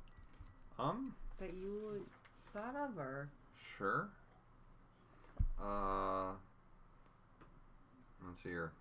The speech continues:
Speaker 1: Uh, just a couple, I, I took on a lot of quotes today.
Speaker 2: Okay.
Speaker 1: Um, when Father Mulcahy first sits down with, uh, Captain Chandler in post-op, I just thought it was very interesting. You know, they, uh, warned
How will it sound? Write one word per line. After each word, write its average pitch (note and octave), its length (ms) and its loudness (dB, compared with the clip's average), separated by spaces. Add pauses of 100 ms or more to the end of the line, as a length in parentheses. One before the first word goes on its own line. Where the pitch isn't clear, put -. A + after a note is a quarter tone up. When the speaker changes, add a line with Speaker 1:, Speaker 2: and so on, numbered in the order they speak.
(220)
Speaker 1:
Uh, F#2 360 4 (340)
just B2+ 220 2
a - 20 -14
couple, A2+ 480 4
I, A2+ 220 4
I - 80 2
took C3 160 2
on A2+ 180 6
a G2+ 80 4
lot F#2+ 160 8
of F#2+ 80 0
quotes - 380 0
today. E2 220 -2 (520)
Speaker 2:
Okay. C3+ 160 -10 (220)
Speaker 1:
Um, D#2+ 480 2 (1400)
when G2+ 480 6
Father G#2 280 6
Mulcahy G2 400 2
first G2 380 0
sits G2 180 -4
down F2+ 460 2
with, F2 220 2 (120)
uh, E2 200 0 (100)
Captain F#2 320 0
Chandler F2 420 -2
in F2 120 -2
post-op, E2+ 680 0
I E2 200 4 (360)
just - 220 -4 (160)
thought F2+ 160 4
it F2 60 2
was F2 80 -4
very F2+ 240 0
interesting. E2+ 640 0
You E2 40 -2
know, E2+ 160 0
they, F2 240 4
uh, E2 180 4 (540)
warned G#2+ 420 6